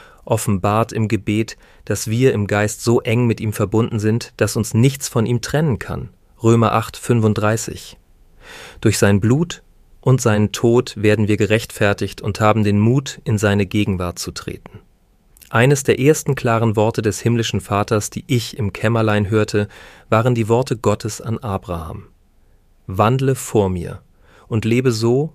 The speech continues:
wie es in meinen Augen recht ist." Um zu lernen, die Stimme des Vaters zu hören,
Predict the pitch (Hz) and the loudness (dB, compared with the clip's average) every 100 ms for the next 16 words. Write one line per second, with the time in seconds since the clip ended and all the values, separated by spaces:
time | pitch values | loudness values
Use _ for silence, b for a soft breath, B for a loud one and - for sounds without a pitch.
0 | _ 104 101 - 98 98 98 107 - 90 | _ -4 -4 -2 -2 -2 0 -2 -4 -6
1 | 92 85 82 - - 85 - - _ _ | -6 -6 -8 -12 -18 -18 -18 -20 _ _
2 | _ _ _ - 113 107 117 104 104 131 | _ _ _ -4 -2 0 2 2 2 0
3 | 156 - 110 95 123 123 120 - 131 139 | -2 -6 -6 0 2 2 0 -2 -2 0
4 | 113 - 101 101 101 | -4 -4 -4 0 0